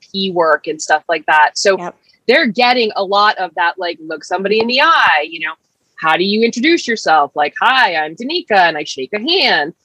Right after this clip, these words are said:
Speaker 1: Like, they're being trained in that because that's not something that is,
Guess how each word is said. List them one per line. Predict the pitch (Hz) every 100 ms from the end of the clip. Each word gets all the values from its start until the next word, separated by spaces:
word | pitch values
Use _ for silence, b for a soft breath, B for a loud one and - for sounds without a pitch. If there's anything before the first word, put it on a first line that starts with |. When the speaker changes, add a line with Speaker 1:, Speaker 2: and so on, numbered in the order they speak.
| _ -
Speaker 1:
Like, | 214 175
they're | 247 302 339
being | 294 277 240
trained | - - 226 277 302 240
in | 202
that | 175 156 -
because | 196 214 196
that's | 208 226 -
not | 285 262
something | - 233 - 196
that | 185 185 -
is, | 190 185 180